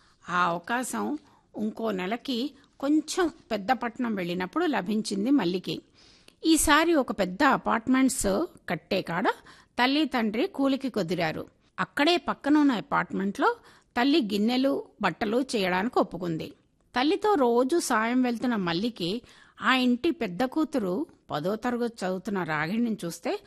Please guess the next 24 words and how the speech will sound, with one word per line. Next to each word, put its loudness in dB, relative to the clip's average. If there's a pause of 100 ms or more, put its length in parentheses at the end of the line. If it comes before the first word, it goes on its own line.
(180)
చాలా 2
ఆరాధనగా 2
ఉండేది. -2 (440)
రోజు 4
మళ్ళీ 4
వెళ్ళేసరికి 0 (260)
స్కూల్ 4
యూనిఫామ్ 4
వేసుకొని 0
స్కూల్కి -4
వెళ్ళడం, -2 (400)
మళ్ళీ 2
వీళ్ళు 0
సాయంత్రం 0
బట్టలు 0
మడత -2
పెట్టడం -2
లాంటి 0
పనులకు -2
వెళ్ళినప్పుడు -2 (400)
ఏదో 6
ఒకటి 0
తింటూ -2
ఆడుకోవడమో, -2